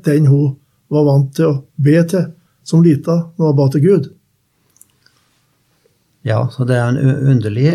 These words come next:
Speaker 2: innsikt hun må ha fått med å skjønne og se det, hva som her var i ferd med å skje.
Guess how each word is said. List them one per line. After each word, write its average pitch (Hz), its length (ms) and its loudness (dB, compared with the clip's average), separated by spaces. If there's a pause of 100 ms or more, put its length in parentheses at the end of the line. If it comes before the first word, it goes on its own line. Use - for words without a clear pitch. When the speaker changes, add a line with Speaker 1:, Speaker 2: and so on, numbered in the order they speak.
(140)
Speaker 2:
innsikt 143 640 0
hun 117 160 0
må 120 80 0
ha 135 80 -2
fått - 380 -4 (160)
med 113 340 -4
å 117 360 -6
skjønne 113 440 -2
og 117 160 -10
se 117 320 -6
det, 120 160 -2 (720)
hva 104 240 -6
som 113 300 -4 (100)
her 104 440 -6
var 104 200 -6
i 107 60 -12
ferd 98 240 -8
med 104 100 -8
å - 60 -10
skje. 90 160 -6